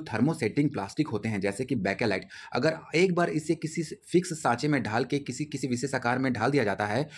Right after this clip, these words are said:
और फिर दोबारा इसे गर्म करके किसी दूसरे आकार में ढालने की कोशिश करते हैं तो ये बिल्कुल अपनी आकृति को चेंज नहीं करता है, भलाई ये जल जाएगा। ठीक है, तो ऐसे प्लास्टिक को हम थर्मोसेटिंग प्लास्टिक कहते हैं जो कि बेकेलाइट है।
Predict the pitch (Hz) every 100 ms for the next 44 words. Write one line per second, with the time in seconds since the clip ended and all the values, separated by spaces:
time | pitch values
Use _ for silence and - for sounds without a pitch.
0 | - 120 127 156 151 113 110 135 180 160
1 | 107 123 139 135 131 151 139 139 113 156
2 | 160 127 131 113 107 139 156 - 110 160
3 | - 117 113 139 - - 127 127 120 117
4 | 120 165 160 120 143 139 117 110 127 147
5 | 139 120 120 120 143 117 104 95 - -
6 | 110 110 117 147 143 - 98 95 92 95
7 | 92 - _ 156 156 165 165 - 151 -
8 | 123 156 139 123 143 143 143 156 113 131
9 | 147 107 139 135 104 - 120 110 117 127
10 | 175 - - 110 139 143 151 107 - 117
11 | 98 104